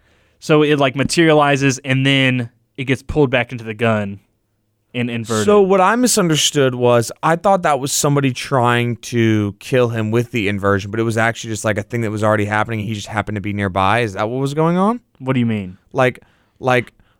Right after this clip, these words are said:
Speaker 2: the bu-, like, okay, so some, like, like, later on, Kenneth Branagh's character, So-, Sador, uses the inversion to try and kill somebody.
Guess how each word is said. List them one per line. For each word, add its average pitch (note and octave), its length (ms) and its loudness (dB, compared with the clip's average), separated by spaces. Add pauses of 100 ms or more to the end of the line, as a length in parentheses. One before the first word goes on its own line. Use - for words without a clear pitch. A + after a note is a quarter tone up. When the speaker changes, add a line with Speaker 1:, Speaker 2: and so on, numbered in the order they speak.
(100)
Speaker 2:
the D3 100 0
bu-, C3 180 -8
like, D3 240 0
okay, C#3+ 240 2
so C3 520 0 (800)
some, G#3 380 -2
like, F3 380 0
like, D3+ 180 2
later F#3 320 4
on, D#3+ 280 2
Kenneth D#3 300 -2
Branagh's C#3 280 0
character, B2+ 300 -2
So-, B2+ 320 0 (180)
Sador, A#2 540 0
uses C3 540 2
the B2+ 160 2
inversion A#2 480 0
to A2 60 -4
try A2 260 -2
and G#2 140 -4
kill A2+ 240 0
somebody. D#2+ 540 -12